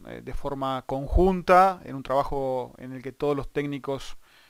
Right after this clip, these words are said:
eh, bueno, están teniendo un excelente desempeño para que el censo llegue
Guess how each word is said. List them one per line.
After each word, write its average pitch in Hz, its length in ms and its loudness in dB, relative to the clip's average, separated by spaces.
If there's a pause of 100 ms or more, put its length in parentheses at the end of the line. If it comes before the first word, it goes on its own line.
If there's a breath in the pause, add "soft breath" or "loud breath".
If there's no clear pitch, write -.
(200 soft breath)
eh, 127 480 -10
bueno, 131 180 -4
están 127 200 -12
teniendo 135 260 -10
un 135 60 -10
excelente 143 380 -6
desempeño 165 640 4
para 139 200 2
que 135 160 -8
el 135 80 -10
censo 147 360 -6
llegue 151 560 -2